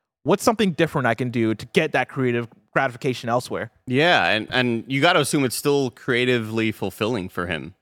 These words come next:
Speaker 2: to be able to see the end result quicker and,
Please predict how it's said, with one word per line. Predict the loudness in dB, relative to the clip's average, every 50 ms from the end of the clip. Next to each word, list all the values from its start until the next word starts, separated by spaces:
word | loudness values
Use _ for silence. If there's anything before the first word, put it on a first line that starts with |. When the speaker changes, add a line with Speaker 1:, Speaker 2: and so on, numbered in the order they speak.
| _ _ _ _ -6
Speaker 2:
to | -2 -2 0 0 0 -2 -4 -6 _ _ _ _ _ _ _ _ _ _ 0
be | 2 2
able | 4 4 2
to | 0 0
see | 0 -2 0 0 2 2 2
the | 2 2 2
end | 2 2 2 2
result | 2 0 2 2 2 0 0 -2
quicker | -2 -2 -2 0 0 0 0 2 2 0 -2 -4 -4
and, | -2 0 0 2 2 2 0 0 0 0 -2 -4